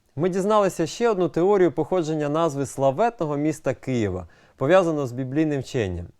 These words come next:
Більшість з нас, е, звикли приймати написане в книгах на віру, не перевіряючи фактів.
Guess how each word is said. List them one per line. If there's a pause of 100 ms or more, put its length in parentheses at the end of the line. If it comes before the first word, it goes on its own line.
(460)
Більшість
з
нас,
е,
звикли
приймати
написане
в
книгах
на
віру, (200)
не
перевіряючи
фактів.